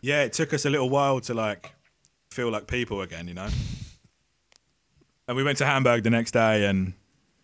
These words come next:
although the show wasn't the best, it was, um, the atmosphere was certainly vastly better than, than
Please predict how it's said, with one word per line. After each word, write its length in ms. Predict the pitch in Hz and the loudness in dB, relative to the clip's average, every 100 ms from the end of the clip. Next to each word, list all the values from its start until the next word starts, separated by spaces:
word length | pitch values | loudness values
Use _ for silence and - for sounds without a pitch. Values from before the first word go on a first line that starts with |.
| _ _ _ | _ _ _
although 280 | 139 139 135 | -2 2 2
the 80 | 120 | 2
show 260 | - 127 117 | 2 2 2
wasn't 260 | 113 107 | 0 -2
the 60 | 101 | -2
best, 380 | 117 110 - 107 | 0 0 0 -2
it 100 | 101 | 0
was, 220 | 101 104 | 0 2
um, 400 | 101 95 90 90 _ _ _ _ | 2 2 -2 -6 _ _ _ _
the 140 | 117 | 0
atmosphere 500 | 113 104 98 107 95 | 0 -2 -4 0 0
was 160 | 90 95 | 0 -2
certainly 560 | - 95 95 92 90 - _ | -2 0 0 -2 -4 -8 _
vastly 460 | 101 101 95 - 90 | -4 -2 -2 -4 -4
better 260 | 95 90 90 | -2 -2 -2
than, 300 | 87 87 - _ | -2 -4 -6 _
than 380 | 98 90 87 | -4 -2 -4